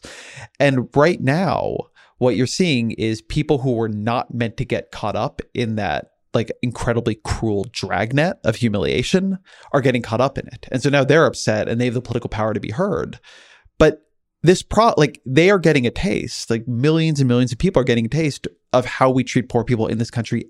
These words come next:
every single day, like, how we've been doing it for years and often much worse, right? And when they complain, nobody cares.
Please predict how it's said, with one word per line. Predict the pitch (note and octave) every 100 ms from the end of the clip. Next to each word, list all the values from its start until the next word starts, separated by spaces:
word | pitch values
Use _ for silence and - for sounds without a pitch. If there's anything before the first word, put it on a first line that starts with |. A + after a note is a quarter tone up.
| -
every | A#2 A2+ A2+ A2 -
single | - A2 G2+ F#2+ B2 -
day, | - E3+ - - - - - - _ _
like, | A#2+ A#2+
how | - C3
we've | A#2+
been | A#2
doing | A2 A#2+
it | A#2 -
for | C3 A2
years | A2+ F3 - - - - - - - -
and | C3+ C3+
often | C#3 C#3
much | A2+ A#2 C3+
worse, | F#3+ E3+ D3
right? | C#3 C#3
And | B2+
when | B2
they | B2 F3+
complain, | E3 - B2+
nobody | A#2 A#2+ G#2
cares. | - B2 - - -